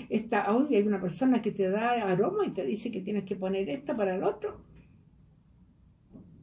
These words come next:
Uy, el, el horóscopo, pues allá esa persona te lee las cartas, las manos. Y vamos, hermano, lo hemos dicho, y las,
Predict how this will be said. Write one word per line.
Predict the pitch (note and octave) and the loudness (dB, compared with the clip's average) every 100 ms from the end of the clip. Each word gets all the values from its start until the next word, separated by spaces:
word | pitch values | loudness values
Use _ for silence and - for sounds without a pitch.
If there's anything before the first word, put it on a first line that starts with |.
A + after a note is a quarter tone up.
| - - - | -20 -20 -8
Uy, | E3+ G3 C4+ G#4 A4+ D4+ | -2 0 2 2 2 6
el, | G3 G3 - F#3 G3 F#3+ | 4 2 -6 0 0 2
el | F3+ | 2
horóscopo, | D#3+ D#3 G3+ B3+ - G4+ C#4 | 2 2 2 0 0 0 0
pues | F#3+ F3+ | 0 -2
allá | E3+ E3 G3+ C4 | 0 0 2 0
esa | C4 G3 | -2 -4
persona | E3 D3+ G#3+ F#3+ | -6 -4 -2 -2
te | F#3 | -2
lee | E3 F#3 | -4 -4
las | D#3 - | -4 -8
cartas, | E3 D3+ - - - | -8 -8 -10 -14 -8
las | G3 D3+ | -6 -4
manos. | B2+ C3 - F4+ G4 F#4 - - - _ - - - - - - | -6 -6 -6 -4 -4 -4 -8 -20 -20 _ -20 -20 -20 -20 -20 -16
Y | - | -10
vamos, | D#3+ D3+ G#3+ B3 A#3 G#3+ | -8 -6 -6 -2 0 2
hermano, | F#3 G3 A#3 A#3 | 2 0 0 0
lo | A#3 | -2
hemos | G#3+ G#3+ | -4 -4
dicho, | A#3 - B3+ | -6 -4 -4
y | |
las, | A3+ G3+ | -2 -4